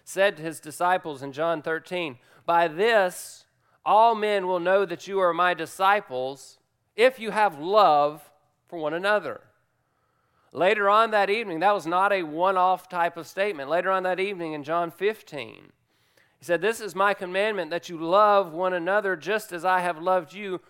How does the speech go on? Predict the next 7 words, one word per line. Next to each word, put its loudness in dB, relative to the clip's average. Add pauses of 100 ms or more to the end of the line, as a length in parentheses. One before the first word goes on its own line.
(160)
Greater 2
love 2
has -4
no 4
one -4 (440)
than -10
this, -4